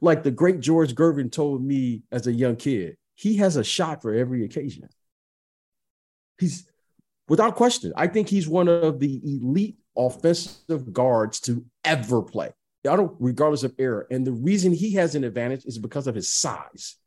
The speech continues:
Can't teach size. The guy's seven feet with footwork and hand, ball handling ability. He can play off the dribble,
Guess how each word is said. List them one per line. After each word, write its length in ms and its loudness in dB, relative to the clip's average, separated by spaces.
Can't 260 2
teach 220 -4
size. 540 -2
The 60 -16
guy's 260 -2
seven 340 2
feet 320 -8
with 180 -4
footwork 720 -6
and 200 0
hand, 340 0
ball 180 2
handling 340 2
ability. 420 -6
He 100 4
can 120 -2
play 180 2
off 260 0
the 80 -16
dribble, 480 -4